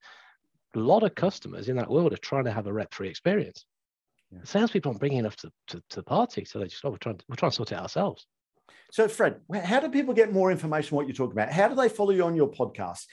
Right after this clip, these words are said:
Speaker 2: How do they find your company? Tell, uh, give yourself a plug on these books and how people can find them.
Speaker 1: Sure, LinkedIn. I mean, connect with me on LinkedIn.
Speaker 2: Mm-hmm.
Speaker 1: Um,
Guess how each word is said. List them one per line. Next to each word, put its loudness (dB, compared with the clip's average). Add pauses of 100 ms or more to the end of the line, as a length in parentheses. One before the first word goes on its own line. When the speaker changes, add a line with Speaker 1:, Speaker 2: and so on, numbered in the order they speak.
(140)
Speaker 2:
How 4
do 4
they 6
find 0
your 2
company? -6 (200)
Tell, 0
uh, 0
give 0
yourself 2
a 2
plug 2 (280)
on 2
these 2
books -2
and -2
how 2
people -6
can -4
find -2
them. -16 (360)
Speaker 1:
Sure, 0
LinkedIn. 2
I 2
mean, 4
connect 0
with 0
me 2
on 0
LinkedIn. -4 (480)
Speaker 2:
Mm-hmm. -2
Speaker 1:
Um, 4